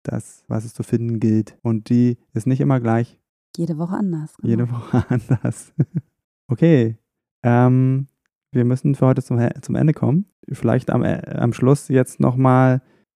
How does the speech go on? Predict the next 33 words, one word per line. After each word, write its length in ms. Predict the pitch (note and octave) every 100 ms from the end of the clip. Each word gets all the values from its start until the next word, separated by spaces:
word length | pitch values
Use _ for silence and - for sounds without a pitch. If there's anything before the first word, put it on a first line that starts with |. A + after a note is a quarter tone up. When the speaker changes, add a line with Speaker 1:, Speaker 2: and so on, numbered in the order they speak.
| _
Speaker 1:
äh, 220 | B2 A#2 A#2
womit 320 | A2+ B2 B2+
man 140 | B2+
starten 360 | A#2 A2 A2+ A#2
könnte, 340 | A#2+ G#2+ A2
wenn 140 | A2+ A2
das 140 | G#2
ein 80 | A2
Thema 280 | A2 A2+ -
ist. 260 | A2 - _ _ -
Und 100 | A2+
da 160 | A2+
würde 100 | C3
ich 80 | C3
zu, 120 | -
noch 220 | - A#2+
mal 580 | B2 B2 B2+ B2+ - - -
ganz 200 | B2+ -
klar 220 | C3 B2+
sagen, 560 | A#2+ B2 B2+ B2 -
sich 160 | A#2+ A#2+
bewusst 360 | A#2 B2 C3+ C#3
machen, 420 | A#2+ B2+ B2+ C3
hier 300 | B2+ A#2+ B2
sind 420 | A#2+ B2 C3 - C3+ -
vergangene 640 | A#2 A2+ C3 C3 A#2+ -
Ängste 540 | A#2+ A#2 - A#2 A2 - -
ein 120 | A2
Thema. 360 | A#2 A2+ G#2+
Also 160 | A#2 A2
hier 120 | A2+
habe 220 | A#2 A#2
ich 180 | A#2 -